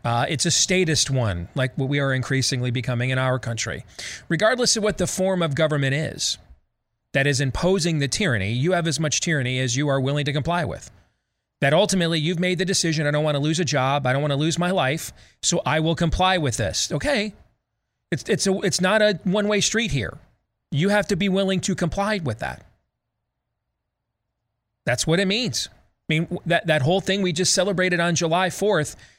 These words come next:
that Declaration of Independence was a de-, declaration of mass non-compliance. We will not comply with this any longer. However, notice, though,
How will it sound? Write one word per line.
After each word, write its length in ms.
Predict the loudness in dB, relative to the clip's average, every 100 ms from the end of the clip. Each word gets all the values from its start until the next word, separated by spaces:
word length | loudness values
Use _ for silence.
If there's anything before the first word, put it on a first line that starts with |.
| _ -2
that 320 | -2 0 0
Declaration 600 | 0 0 0 2 2 0
of 80 | 0
Independence 640 | 0 0 0 0 0 -2 -2
was 160 | -2
a 60 | 0
de-, 180 | -2 -2
declaration 720 | -2 -2 -2 0 0 0 -2
of 100 | 0
mass 520 | 0 0 0 0 -2 -8 _
non-compliance. 1400 | -2 2 2 2 0 -2 -4 -4 0 0 0 -2 -4 -4 -6 -20 _ -2
We 160 | 0
will 380 | 2 2 2 2
not 340 | 2 2 0 -4 _
comply 560 | -4 -4 0 2 4 2
with 220 | 0 0
this 200 | 0 0
any 200 | 0 0
longer. 460 | -2 -4 -8 -14 -20 _ _ _ _ _ _ _ _ -8
However, 340 | 0 2 4 2
notice, 500 | 4 4 4 2 2
though, 360 | 2 2 2